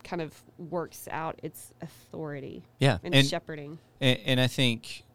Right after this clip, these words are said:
Speaker 2: too, I mean, uh, I think the way that, I love the way that, um, it seems that God has structured, uh, the leadership of his church. I, I think it's a beautiful, beautiful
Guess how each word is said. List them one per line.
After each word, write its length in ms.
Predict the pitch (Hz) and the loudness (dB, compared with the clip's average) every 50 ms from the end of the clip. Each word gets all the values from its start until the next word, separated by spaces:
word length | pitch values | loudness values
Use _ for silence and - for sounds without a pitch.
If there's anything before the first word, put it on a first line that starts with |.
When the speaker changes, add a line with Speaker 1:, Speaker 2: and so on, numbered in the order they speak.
| - - | -16 -6
Speaker 2:
too, 440 | - - - 135 120 104 95 92 95 | -4 0 2 4 4 4 4 2 2
I 40 | 92 | 2
mean, 400 | 92 95 90 90 90 90 90 - - - | 2 0 0 0 -2 -6 -8 -10 -4 -2
uh, 200 | 104 95 92 - - | 0 0 0 -2 -2
I 120 | 101 98 | -4 -4
think 220 | 90 107 104 98 | -2 -2 -2 -2
the 80 | 82 95 | -2 -2
way 280 | 90 90 92 95 95 98 | 2 4 4 6 6 6
that, 240 | 95 95 90 87 - - - | 4 2 0 -2 -4 -6 -2
I 100 | 104 113 | 0 0
love 380 | 110 95 87 85 85 85 90 90 | 0 0 2 0 0 0 0 0
the 100 | 90 90 | 0 2
way 200 | 92 90 90 92 | 4 4 2 2
that, 260 | 85 92 87 85 82 - _ _ - | 2 0 0 0 -2 -4 _ _ -6
um, 460 | 85 85 85 82 82 82 82 82 - _ _ - | -4 -2 -2 -2 -4 -6 -8 -10 -12 _ _ -6
it 160 | 90 87 - | -6 -6 -4
seems 520 | - - - - 90 90 90 92 90 85 90 | -2 -2 0 0 0 0 -2 -2 -6 -4 -2
that 180 | 98 92 - - | -2 -2 0 0
God 220 | 101 95 95 92 | 0 0 0 0
has 160 | 92 92 90 - | -2 -2 0 0
structured, 800 | - - - - 98 90 - - - 95 92 95 95 95 101 - _ _ | 0 -2 0 -2 -4 -4 -4 -4 -4 -2 -2 -2 -2 -4 -8 -10 _ _
uh, 260 | 95 95 92 92 95 95 | -4 -2 -2 -2 -4 -2
the 140 | 98 95 92 | -2 -2 0
leadership 520 | 90 92 92 90 95 90 - - 98 - | 0 0 0 0 0 0 0 -2 -2 0
of 120 | 95 95 90 | 0 0 0
his 160 | 90 87 - - | -2 -4 -4 -2
church. 320 | - - 92 95 95 - | 0 0 0 0 0 0
I, 140 | - 92 - - | 0 0 0 0
I 80 | 98 92 | -2 -2
think 160 | - 95 87 | -2 -6 -6
it's 120 | 90 - | -6 -6
a 80 | 98 87 | -6 -6
beautiful, 840 | 87 87 85 90 87 92 90 92 - - 95 90 90 92 92 - 104 | -6 -6 -6 -4 -2 -2 -2 -2 -2 -2 -2 0 0 -2 -4 -6 -6
beautiful 640 | 95 90 90 90 90 90 - 90 90 85 82 85 | -4 -2 -2 0 -2 -2 -2 0 0 0 0 -2